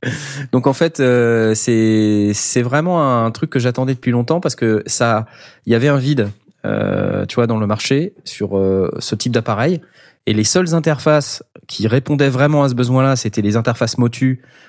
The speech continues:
euh, les midi Timepiece, midi Timepiece A V et tout ça. Et c'est des interfaces qui ont vingt ans, quoi. Et, euh, alors ça se trouve, euh, sur eBay, hein, on peut les avoir pour cent balles, hein, c'est pas, c'est pas très,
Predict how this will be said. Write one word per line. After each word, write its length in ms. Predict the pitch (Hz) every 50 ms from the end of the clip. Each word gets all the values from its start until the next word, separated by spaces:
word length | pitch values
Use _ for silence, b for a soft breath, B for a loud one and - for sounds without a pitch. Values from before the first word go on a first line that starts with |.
| b b _ - -
euh, 240 | 98 98 101 101
les 80 | 101 104
midi 220 | 107 110 110 123
Timepiece, 520 | 120 120 110 110 107 - - 120 120 - -
midi 160 | 110 104 113
Timepiece 380 | 98 110 107 107 - 117 113 -
A 100 | - 107
V 280 | 104 107 113 113 113 107
et 40 |
tout 120 | 101 - 107
ça. 260 | - 139 156 B B B B B B B B B -
Et 80 | -
c'est 120 | - - 120
des 140 | 113 110
interfaces 400 | 117 110 - 113 110 - 143 135
qui 80 | - -
ont 40 | 101
vingt 260 | 95 104 110 117 -
ans, 80 | 139 123
quoi. 240 | - - 98 - _ _ _ _ _ _ _ _ _ -
Et, 120 | 95 95 92
euh, 240 | 92 92 90 87 87
alors 160 | 82 104 -
ça 100 | - 110
se 60 | -
trouve, 280 | - - 151 151 139 120
euh, 280 | 107 101 98 92 95
sur 240 | - - - 104 101
eBay, 360 | 95 98 98 110 117 131 139
hein, 220 | 127 101 104 107 107
on 40 | 101
peut 80 | 98 98
les 120 | 95 92
avoir 200 | 95 92 98 -
pour 140 | - 101 -
cent 120 | - 87
balles, 220 | 90 98 120 127 120
hein, 120 | 98 95 92
c'est 180 | - - -
pas, 180 | - 87 90 95
c'est 140 | 101 - -
pas 80 | -
très, 420 | - - - 87 92 92 92 95